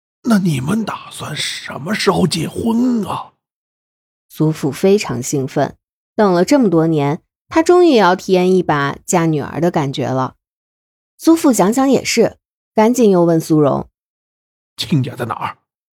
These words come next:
Speaker 1: 我们现在就过去，跟他们见面会不会显得太着急了一点儿？”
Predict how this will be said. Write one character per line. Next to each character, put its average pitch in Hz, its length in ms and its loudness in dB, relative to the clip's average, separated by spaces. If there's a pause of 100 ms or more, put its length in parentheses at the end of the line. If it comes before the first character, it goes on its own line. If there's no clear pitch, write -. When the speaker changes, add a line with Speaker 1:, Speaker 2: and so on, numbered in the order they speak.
(1200)
Speaker 1:
我 120 160 -6
们 135 320 -4 (480)
现 - 500 -8
在 139 120 -6
就 123 100 -10
过 107 220 -12
去， 98 260 -10 (880)
跟 101 160 -10
他 110 160 -6
们 110 180 -8
见 117 160 -6
面 123 140 -4
会 147 180 0
不 127 80 -2
会 139 160 -4
显 123 220 -4
得 123 380 -2 (160)
太 185 160 -2 (160)
着 220 280 2
急 151 240 -2
了 226 80 4
一 160 200 -2
点 107 160 -14
儿？” - 260 -12